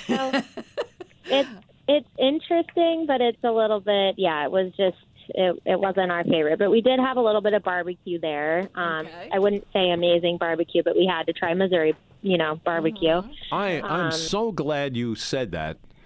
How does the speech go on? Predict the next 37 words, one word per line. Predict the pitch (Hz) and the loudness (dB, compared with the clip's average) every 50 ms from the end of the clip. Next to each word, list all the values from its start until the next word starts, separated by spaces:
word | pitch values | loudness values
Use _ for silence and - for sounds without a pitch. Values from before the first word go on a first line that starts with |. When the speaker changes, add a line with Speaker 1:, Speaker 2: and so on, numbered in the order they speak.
| - - - - - - | -20 -20 -20 -16 -8 -6
Speaker 3:
because | 127 131 - - 143 143 135 127 107 - 139 | -6 -6 -4 -4 -4 -2 -2 -2 -4 -4 -4
we | 139 131 | -4 -4
had | 123 113 | -4 -4
been, | 104 127 117 113 110 110 | -4 -4 -4 -4 -4 -4
uh, | 110 107 107 - | -4 -6 -6 -4
tooling | - 165 165 165 160 139 117 113 | -4 -4 -2 -2 -2 -2 -2 -2
along | 117 120 123 127 123 107 | -2 -2 -2 -4 -4 -4
here | 117 117 107 104 | -4 -4 -4 -2
and | 104 101 98 | -4 -4 -4
having | 113 110 110 113 101 | -4 -4 -4 -4 -4
a | 95 | -4
good | 92 110 101 92 | -4 -6 -6 -4
time | - 127 131 123 | -4 -6 -4 -4
with | 107 98 92 | -4 -4 -4
it, | 98 87 - | -6 -8 -6
but, | - 104 98 - - | -6 -6 -6 -6 -6
uh, | 110 104 | -6 -4
we | 98 107 110 92 | -4 -4 -4 -4
had | 82 107 104 110 | -4 -4 -4 -4
not | 120 123 123 - | -4 -4 -4 -4
really | 113 113 113 107 107 104 87 | -4 -4 -4 -4 -4 -6 -8
said | - - - 113 95 90 | -10 -8 -6 -6 -6 -4
much | 90 104 104 98 - | -6 -6 -6 -6 -8
about | 104 82 90 90 82 - | -8 -6 -6 -6 -8 -8
food. | - - 147 147 131 117 107 98 269 - - - - - - _ _ - | -8 -6 -4 -4 -4 -4 -4 -6 -8 -8 -10 -20 -20 -20 -20 _ _ -8
And | 110 117 127 | -6 -4 -4
now | 139 143 147 151 156 | -4 -4 -4 -2 -2
you, | 143 131 131 123 123 120 - | -2 -2 -2 -2 -2 -4 -4
Speaker 1:
<laughs> | 131 | -4
Speaker 3:
you, | 123 123 120 104 - - | -4 -4 -6 -6 -8 -6
you | 131 120 113 | -6 -6 -4
bring | 95 120 131 143 151 151 135 | -4 -4 -4 -4 -4 -4 -4
up | 123 120 - - | -4 -4 -6 -8
the, | - 110 104 - - - 190 104 98 | -6 -6 -6 -4 -4 -4 -4 -4 -4
the | 113 | -4
matter | 104 107 120 120 127 131 123 123 120 113 | -4 -2 -2 -2 -2 -4 -4 -4 -4 -4
of, | - 107 107 107 101 101 101 98 90 95 | -4 -4 -4 -2 -2 -2 -4 -6 -8 -10